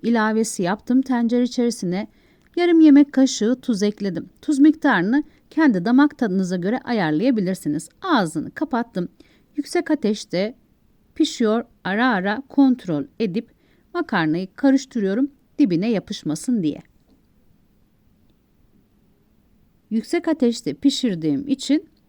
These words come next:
karıştırıyorum söylediğim gibi. Gördüğünüz gibi makarna bu aşamada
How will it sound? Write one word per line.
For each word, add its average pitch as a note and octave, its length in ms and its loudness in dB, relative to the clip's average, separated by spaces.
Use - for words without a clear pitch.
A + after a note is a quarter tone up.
karıştırıyorum A#3 760 -2
söylediğim F3+ 600 -4
gibi. D3+ 220 -8
Gördüğünüz D4+ 580 4
gibi F#3+ 400 -2
makarna G#3+ 720 0
bu A#3+ 100 0
aşamada G#3+ 720 -2